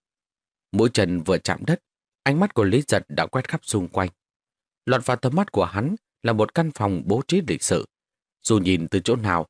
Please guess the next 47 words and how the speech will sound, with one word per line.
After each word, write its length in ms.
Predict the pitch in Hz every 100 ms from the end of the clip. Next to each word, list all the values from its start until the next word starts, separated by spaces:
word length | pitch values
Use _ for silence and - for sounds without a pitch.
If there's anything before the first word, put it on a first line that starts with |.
| _ _
đều 140 | 110 107
khiến 200 | 147 156
cho 140 | 170
người 160 | 123 101
ta 320 | - 117 117
có 100 | 156
cảm 280 | 156 101 73
giác 220 | - 156 -
thoải 220 | 101 78
mái 260 | 69 92 165
và 120 | 92 78
sạch 200 | - -
sẽ. 200 | 104 143 - _ _ _ _ _
Đồng 220 | 127 127 113
thời 260 | 123 120
trong 200 | - 160
phòng 180 | 123 104
có 120 | 175
mùi 220 | 147 92
thơm 240 | - 123 110 -
tràn 260 | 90 71
ngập, 180 | 82 85 _ _ _
khiến 240 | - 120 139
Lý 80 | 175
Giật 280 | 143 - -
cảm 200 | 85 76
thấy 340 | 104 135 180
tâm 160 | - 90
thần 180 | 92 78
sảng 220 | 92 80
khoái. 300 | - 117 196 - _ _ _ _ _
Nhưng 180 | 98 95
đồng 180 | 90 78
thời, 280 | 87 82 - _ _ _
trong 140 | 170
ngực 160 | 175 -
của 120 | 98
hắn 340 | 90 104 175 233
lại 140 | 95
đập 140 | 85 78 98
nhanh 180 | 90
khó 200 | - 113
hiểu. 280 | 143 107 82 - _ _ _ _ _ _ _ -
Loại 140 | 127
cảm 180 | 127 107
giác 220 | 120 190
này 200 | 131 110